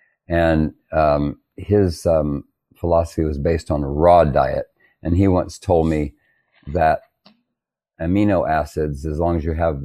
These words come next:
the am-, you get all the amino acids you need, which you will get from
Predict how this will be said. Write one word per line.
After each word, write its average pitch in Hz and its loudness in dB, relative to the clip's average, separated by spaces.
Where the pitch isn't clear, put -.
the 76 -8
am-, 85 -6
you 80 -8
get 90 0
all 85 4
the 80 0
amino 82 0
acids 73 -6
you 78 -4
need, 85 0
which 78 -4
you 82 -2
will 87 4
get 73 -2
from 73 -4